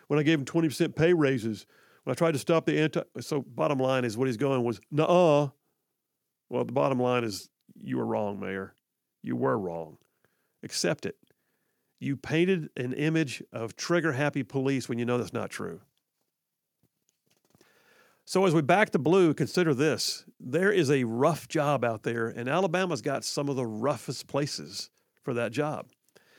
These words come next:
I mean, the men and women who serve in law enforcement, whether they be county or municipality, or, or for that matter, even some of the, uh, the law enforcement agencies that, that,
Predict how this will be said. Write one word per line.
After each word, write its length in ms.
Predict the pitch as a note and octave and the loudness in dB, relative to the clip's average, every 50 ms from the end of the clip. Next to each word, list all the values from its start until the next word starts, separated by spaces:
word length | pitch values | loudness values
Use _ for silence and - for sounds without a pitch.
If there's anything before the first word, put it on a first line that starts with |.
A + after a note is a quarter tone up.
| _ _ _ _ _ _ | _ _ _ _ _ _
I 40 | - | -6
mean, 280 | B2+ C3 C#3+ D#3 F3+ - | -4 -2 -2 -4 -4 -6
the 140 | - C3 D3+ | -6 -4 -2
men 220 | C#3+ E3 G3 A#3 | 0 2 2 2
and 140 | C4+ C4 G#3+ | 2 0 2
women 380 | F#3 F3+ F3+ E3+ E3+ E3+ D#3+ - _ | 2 2 2 2 0 0 -2 -6 _
who 140 | - C#3+ C#3 | -4 -4 -4
serve 340 | - - F3+ F#3 F#3+ F3+ E3 | -2 -2 0 0 2 2 2
in 80 | D3 | 2
law 240 | D3 D3 D3 D3+ D3+ | 2 2 2 2 2
enforcement, 540 | C3+ A#2 - B2 A2 A2 - - G2+ - - | 0 0 -2 -4 -4 -4 -4 -8 -10 -6 -4
whether 180 | C3+ D3+ D3 | -4 -2 0
they 100 | D3 D3 | 0 -2
be 140 | C#3+ B2+ B2+ | -2 -2 -4
county 480 | - - - E3 D#3+ E3+ F3+ F3+ F3 D#3+ | -8 -4 -2 -2 0 0 2 2 0 0
or 60 | C3 | 0
municipality, 760 | A#2 A#2+ C3 D3+ - - - - C#3+ C#3+ C#3+ C3+ D3+ D3 C3+ - - - - - _ | 0 -2 -2 -2 -4 -4 -4 -2 0 0 0 0 -2 -4 -8 -10 -18 -20 -20 -18 _
or, 220 | - C3 C3 B2+ - | -4 -2 -2 -2 -2
or 80 | C#3 | -4
for 100 | - D#3 | -2 -2
that 140 | D#3 E3 E3 | -2 0 2
matter, 240 | D#3+ D#3 D#3 C#3+ C#3 | 2 2 2 2 2
even 240 | C#3+ E3 D#3 E3 C3+ | 2 2 0 0 0
some 180 | - D#3+ D3 | 0 -2 0
of 60 | D3 | 0
the, 200 | C3 C3 B2 B2 | 0 0 0 0
uh, 160 | A#2+ A2+ A2 G#2+ | 0 0 -2 -2
the 140 | G#2+ A#2 | -4 -2
law 180 | A#2+ B2+ C3+ C#3+ | 0 0 0 0
enforcement 460 | D3+ C3+ - D3 C#3+ C3 - C#3 A#2 | -2 -2 -2 -2 -2 -2 -2 -2 -4
agencies 460 | B2+ C#3 C#3+ B2+ G#2+ C3+ C3+ B2 A2 | -4 -4 -4 -6 -4 -4 -4 -4 -4
that, 200 | A#2 B2 A2 - | -6 -6 -6 -6
that, 180 | - A#2+ A2 | -6 -6 -6